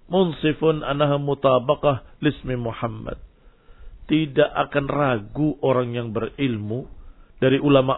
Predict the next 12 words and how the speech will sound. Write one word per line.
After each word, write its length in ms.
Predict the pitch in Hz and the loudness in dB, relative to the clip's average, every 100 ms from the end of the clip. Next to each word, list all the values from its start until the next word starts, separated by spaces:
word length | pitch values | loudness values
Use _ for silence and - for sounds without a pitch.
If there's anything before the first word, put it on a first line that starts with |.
| 143 | -4
mereka, 480 | 135 147 - 131 | -2 -2 -2 -2
dari 240 | 120 117 120 | 2 0 0
tokoh-tokoh 580 | - - 139 123 - 117 | -2 -2 -2 0 0 0
mereka 560 | 123 143 113 123 139 - - - - - - - - | 0 -4 -4 -6 -6 -10 -18 -20 -20 -16 -14 -14 -6
yang 240 | 123 127 | -6 -4
bijak 400 | 120 139 147 123 | -4 0 0 -2
tentunya, 640 | - 120 117 139 117 123 139 - - - - | -4 -6 -2 -4 -2 -8 -10 -16 -20 -16 -8
yang 240 | 117 117 127 | -6 -6 -2
munsif, 480 | 147 131 - 123 143 - - - - - - - - - - - - - - - - - | -2 -2 -4 -4 -4 -8 -12 -10 -14 -14 -14 -16 -18 -20 -20 -20 -20 -20 -20 -20 -16 -2
tidak 320 | 190 190 202 | 4 4 4
akan 240 | 220 220 | 2 2
menolak 320 | 175 127 123 | 2 0 -2